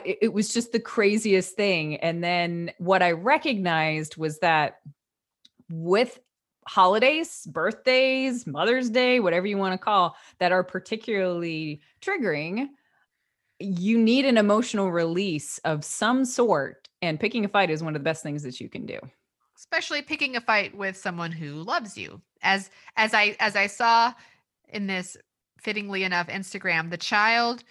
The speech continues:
Speaker 2: behaves the worst with the parent they trust the most. Meaning, like, you're home with your kids and they act like jerks, and then someone else shows up and they act like angels. You're like, "What?" Well, they're comfortable with you. So, like,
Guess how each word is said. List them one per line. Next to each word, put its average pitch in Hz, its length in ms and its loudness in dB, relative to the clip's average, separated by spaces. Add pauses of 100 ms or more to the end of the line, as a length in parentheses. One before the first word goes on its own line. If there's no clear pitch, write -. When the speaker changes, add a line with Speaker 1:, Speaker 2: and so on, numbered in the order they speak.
(400)
Speaker 2:
behaves 196 420 -2
the 190 120 -6
worst 175 440 -4
with 190 120 -12
the - 80 -18
parent 170 360 -6
they 165 120 -8
trust - 340 -8
the 170 60 -8
most. 165 580 -6
Meaning, 196 300 0
like, 170 320 2 (520)
you're 247 140 4
home 233 180 8
with 220 180 0
your 196 100 0
kids 202 360 2
and 185 80 -4
they 180 60 0
act 175 240 2
like 180 220 -4
jerks, 175 400 -2
and 180 80 -2
then 165 320 -6
someone 170 280 -4
else 156 160 0
shows 196 200 -4
up 214 160 -2
and 175 80 -4
they 151 40 -2
act 151 240 0
like 165 200 -6
angels. 196 500 -6
You're 175 120 -4
like, 143 260 -4
"What?" 349 360 0 (760)
Well, 214 160 -6
they're 226 100 -2
comfortable 196 460 -4
with - 200 -12
you. - 140 -14 (160)
So, 233 220 0
like, 220 340 2